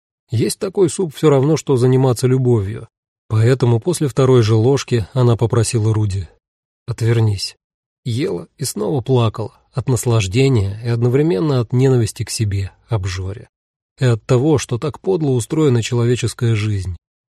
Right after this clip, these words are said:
За удовольствие от еды приходится платить вечным уродством.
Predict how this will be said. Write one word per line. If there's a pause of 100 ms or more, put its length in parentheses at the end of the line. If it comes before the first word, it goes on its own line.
За
удовольствие
от
еды
приходится
платить
вечным
уродством.